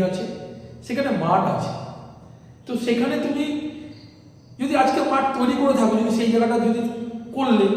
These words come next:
কুড়ি দিন খাটলে, হয়তো তোমার নামটা আসলো বা তোমার নামটা আসলো না।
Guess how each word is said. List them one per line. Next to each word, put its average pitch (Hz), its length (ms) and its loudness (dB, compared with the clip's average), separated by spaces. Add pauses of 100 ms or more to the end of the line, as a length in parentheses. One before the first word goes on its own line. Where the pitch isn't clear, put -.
(120)
কুড়ি 226 220 2
দিন 240 180 2
খাটলে, 156 360 0 (1300)
হয়তো 277 200 6 (100)
তোমার 277 220 0 (320)
নামটা 233 320 2 (420)
আসলো 226 300 0 (460)
বা 214 160 -4
তোমার 233 200 -4
নামটা 214 260 -2
আসলো - 220 -4 (100)
না। 107 80 -12